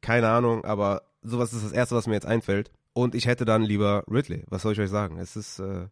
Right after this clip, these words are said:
es ist Wahnsinn, was die beiden da gemacht haben, A-Chain und Mostert, aber es könnte halt wirklich ugly werden, wenn Jeff Wilson noch zurückkommt.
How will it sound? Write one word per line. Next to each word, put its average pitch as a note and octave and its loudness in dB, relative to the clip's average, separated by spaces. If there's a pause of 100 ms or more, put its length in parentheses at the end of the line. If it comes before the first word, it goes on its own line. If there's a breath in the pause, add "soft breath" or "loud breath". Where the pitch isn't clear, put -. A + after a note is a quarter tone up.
(220)
es A#2 0
ist A#2 2
Wahnsinn, D3+ 8
was C#3+ 4
die C#3 0
beiden C3+ 4
da C3 4
gemacht B2 0
haben, B2 2
A-Chain B2 0
und A2 -2
Mostert, A2 0
aber F#2+ 0 (240)
es - -4
könnte C3+ 2
halt G#2+ 4
wirklich A2+ -2
ugly A#2 2
werden, G2 2
wenn G2+ 0
Jeff F#2 0
Wilson G#2 -4
noch F2+ -6
zurückkommt. F#2 -8